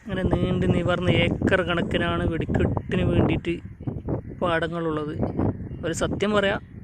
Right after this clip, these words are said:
പണ്ടത്തെ ആ ഒരു ഗാംഭീര്യമൊന്നും ഇന്നില്ല. എന്നിരുന്നാലും മികച്ചൊരു വെടിക്കെട്ട് തന്നെയാണ് ഉള്ളതെന്ന് ഞാൻ പ്രതീക്ഷിക്കുന്നു. അതൊരിക്കലും തെറ്റിക്കാറില്ല. അപ്പോൾ ഈ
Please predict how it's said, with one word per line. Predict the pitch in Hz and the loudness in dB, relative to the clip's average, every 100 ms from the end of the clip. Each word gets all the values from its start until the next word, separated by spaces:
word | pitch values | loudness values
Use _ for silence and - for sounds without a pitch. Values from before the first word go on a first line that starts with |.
| - - | -8 -4
പണ്ടത്തെ | 160 156 156 185 202 | -4 -4 -4 -2 0
ആ | |
ഒരു | 202 190 | 0 0
ഗാംഭീര്യമൊന്നും | 190 190 190 190 196 202 196 202 - - - | 0 0 0 0 0 0 0 -2 -6 -12 -6
ഇന്നില്ല. | 165 185 175 170 180 - - - - 240 | -4 -2 0 2 2 0 -12 -12 -8 -6
എന്നിരുന്നാലും | 160 175 190 196 202 214 262 - - - - - - - - - - - - _ - - | -4 -2 2 4 6 6 6 2 -12 -16 -20 -20 -20 -20 -20 -20 -20 -20 -20 _ -20 -12
മികച്ചൊരു | 170 175 - 196 185 | -8 -6 0 2 0
വെടിക്കെട്ട് | 160 190 175 185 | -2 -6 -4 -2
തന്നെയാണ് | 185 185 175 185 240 - - _ _ - - - - - - - - - - - - | 0 0 0 -2 -6 -18 -20 _ _ -20 -20 -20 -20 -20 -20 -20 -20 -20 -20 -20 -8
ഉള്ളതെന്ന് | 160 170 185 180 175 | 0 2 2 0 -2
ഞാൻ | 170 | -2
പ്രതീക്ഷിക്കുന്നു. | 165 160 - - 165 175 - - - - - | -4 -4 -6 -6 -6 -4 -4 -6 -12 -14 -10
അതൊരിക്കലും | 170 160 - 175 175 | -8 -6 -4 -4 -4
തെറ്റിക്കാറില്ല. | 165 180 151 180 175 160 165 165 - - - - - - - - - - - - | -6 -6 -2 0 0 0 -2 -4 -12 -18 -18 -18 -18 -16 -16 -16 -16 -14 -14 -12
അപ്പോൾ | - | -8
ഈ | 190 | -8